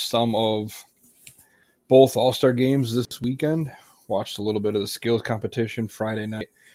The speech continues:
Watched a little bit of the N H L All-Star game on Saturday. Uh, I was at drill for most of it, so I kinda had it on as background noise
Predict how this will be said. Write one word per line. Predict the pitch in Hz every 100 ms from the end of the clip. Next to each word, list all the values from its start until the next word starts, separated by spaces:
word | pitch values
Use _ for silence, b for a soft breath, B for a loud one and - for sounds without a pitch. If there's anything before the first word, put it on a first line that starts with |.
| b b
Watched | 104 107 - 101
a |
little | 104 104
bit | 101
of | 101
the | 104
N | 104
H | 104 -
L | 104 104 104 - _ -
All-Star | 101 - 101
game | 101 104 101
on | 101 98
Saturday. | - 123 120 117 117 117 113 - _ _ _ _ _ _ b b b b b b _ -
Uh, | 104 95 92 92
I |
was | 101 170
at | 107 104
drill | 110 117
for | 110 110
most | 107 104 107
of | 107
it, | -
so | 101
I |
kinda | - 101 98
had | 123 92
it | 95
on | 95
as | 101
background | 98 92 104 98 98
noise | 98 101 101